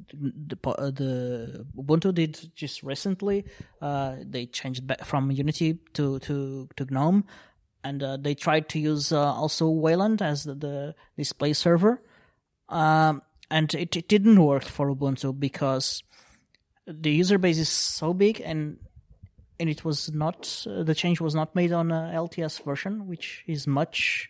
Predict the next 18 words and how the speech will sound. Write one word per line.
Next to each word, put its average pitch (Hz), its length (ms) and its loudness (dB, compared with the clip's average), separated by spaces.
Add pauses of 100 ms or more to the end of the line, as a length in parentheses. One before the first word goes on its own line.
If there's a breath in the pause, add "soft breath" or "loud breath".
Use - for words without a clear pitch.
(120)
uh, - 40 -8
as 139 280 -6
much 147 320 -4
bigger 165 180 2
user 156 300 4
bases, 151 380 -2
ten 156 240 -4
times 160 400 -2 (480)
bigger. 156 280 0 (880 soft breath)
Um, 147 560 -2 (1080)
and 151 160 4
the, 143 420 2
the 143 640 0 (1400)
Wayland 190 460 4 (1080)
had, 151 380 -4
uh, 147 40 -2 (220)
and 135 320 -2
gnome 165 300 2